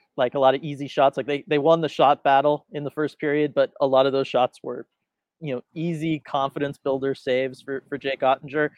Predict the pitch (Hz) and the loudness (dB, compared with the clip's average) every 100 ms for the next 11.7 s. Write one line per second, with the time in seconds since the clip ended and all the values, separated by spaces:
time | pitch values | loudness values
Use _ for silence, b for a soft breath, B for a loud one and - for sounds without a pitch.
0 | b b 135 143 165 175 156 147 151 151 | b b 2 4 4 6 6 6 4 4
1 | 156 156 156 139 156 143 143 156 - 160 | 0 -2 -2 0 2 4 2 2 0 -10
2 | 156 - - 160 151 - 151 165 156 - | -10 -12 -8 -6 -6 -4 -4 -4 -8 -4
3 | 143 175 - _ - 131 127 - - - | -2 -2 -8 _ -10 -8 -6 -6 -10 -18
4 | - - 127 - 151 151 151 143 160 151 | -16 -8 -6 -2 -4 -2 -4 -2 -2 0
5 | 147 143 135 - 135 139 143 123 135 131 | 0 0 -4 0 0 0 -6 -6 -6 -4
6 | 127 127 123 _ _ _ 131 123 120 117 | -2 -4 -4 _ _ _ -8 -4 -4 -4
7 | - 143 - 139 147 135 127 135 135 120 | -12 -16 -4 0 0 0 4 4 4 0
8 | 127 123 123 131 131 131 117 123 123 127 | -6 -4 -2 -4 -4 -8 -6 -8 -8 -6
9 | - 127 135 135 120 - 139 131 131 120 | -2 0 -2 -4 -10 -4 -2 0 -2 -2
10 | 127 127 120 117 127 123 123 127 127 143 | -2 -4 -4 -6 -6 -4 -2 -2 0 2
11 | 139 110 131 160 190 208 | 2 0 -4 -4 -2 -2